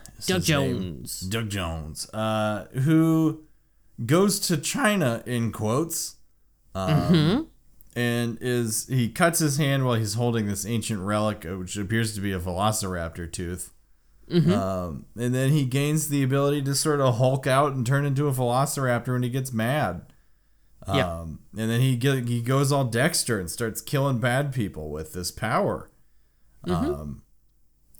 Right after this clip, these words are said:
Speaker 1: also, there's ninjas that are dealing cocaine. That
Speaker 2: Uh, not just cocaine, Luke. Super cocaine.
Speaker 1: Super cocaine, excuse me. Four times as addictive as the regular
Speaker 2: Mm-hmm.
Speaker 1: stuff. Um,
Speaker 2: Yes.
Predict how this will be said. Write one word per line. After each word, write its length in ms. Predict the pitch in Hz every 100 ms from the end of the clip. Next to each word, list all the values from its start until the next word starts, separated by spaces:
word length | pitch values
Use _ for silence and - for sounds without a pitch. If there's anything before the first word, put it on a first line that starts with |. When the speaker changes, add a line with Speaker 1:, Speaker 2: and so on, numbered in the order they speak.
| -
Speaker 1:
also, 380 | 107 127 147 135
there's 260 | 135 131
ninjas 500 | 131 131 131 139 131
that 100 | 135
are 100 | 139
dealing 420 | 139 131 143 151
cocaine. 720 | 139 185 165 202 220 151 87 - _ _ _ _ -
That 500 | 101 101 101 90 - - - -
Speaker 2:
Uh, 400 | 139 135 139 143
not 320 | 113 170 220
just 240 | 233 240
cocaine, 480 | - 202 247 240 190
Luke. 220 | 131 131 - - -
Super 420 | - 214 190 123
cocaine. 480 | 113 117 - - - - -
Speaker 1:
Super 460 | - 202 202 147
cocaine, 580 | 131 120 113 101 82 71
excuse 460 | 92 - - 180 113
me. 280 | 101 69 - _ _ _
Four 380 | - - 170 196
times 380 | 180 156 147 139
as 140 | 127 127
addictive 560 | 110 113 - 95 80
as 160 | 95 85
the 80 | 95
regular 440 | 98 95 85 73
Speaker 2:
Mm-hmm. 440 | 139 127 156 143 185
Speaker 1:
stuff. 100 | - - _ _ - - 98
Um, 340 | 98 87 78
Speaker 2:
Yes. 380 | 131 123 - -